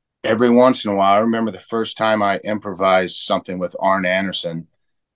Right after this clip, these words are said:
and then I apologized to him in the back afterwards. He said, "What are you apologizing for? That was the best thing you could have done. That was great. And you thought outside for, for your own for one second," right? So I start, start getting it, but it takes time. And it's very important to listen to your teachers. And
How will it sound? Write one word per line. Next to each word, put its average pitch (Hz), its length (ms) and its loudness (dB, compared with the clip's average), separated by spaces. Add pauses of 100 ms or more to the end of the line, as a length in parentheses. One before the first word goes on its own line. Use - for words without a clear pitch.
(100)
and 87 120 -4
then 92 80 2
I 92 100 2
apologized 95 800 2
to 95 120 -4
him 85 220 -4 (260)
in 95 140 -2
the 82 80 -6
back 90 360 0 (100)
afterwards. 90 500 -2
He 87 60 -8
said, 107 220 -4
"What 175 160 2
are 202 40 4
you 202 120 4
apologizing 185 560 0
for? 107 200 0
That 113 140 -2
was 120 140 -4
the 110 100 -12
best 143 440 0
thing 160 240 0
you 147 140 -4
could 147 220 -6
have - 120 -8
done. 147 360 -2
That 98 120 -6
was 113 160 -6
great. 113 300 2
And 120 100 0
you 110 100 -2
thought 117 280 4
outside 110 400 2 (520)
for, 113 220 -4
for 120 200 0
your 107 200 2
own 156 300 4
for 104 140 -6
one 85 300 -6
second," - 440 -6
right? 104 380 0
So - 120 -6
I 107 40 0
start, - 340 -4
start - 320 -2
getting 113 320 0
it, 98 180 -6 (1200)
but 120 80 2
it 120 80 -4
takes - 400 -2
time. 123 640 0
And 104 300 -6
it's 101 140 -8
very 120 220 4
important 113 420 2
to 107 60 2
listen 113 440 2
to 120 100 2
your 107 160 0
teachers. 117 580 -6
And 90 280 -20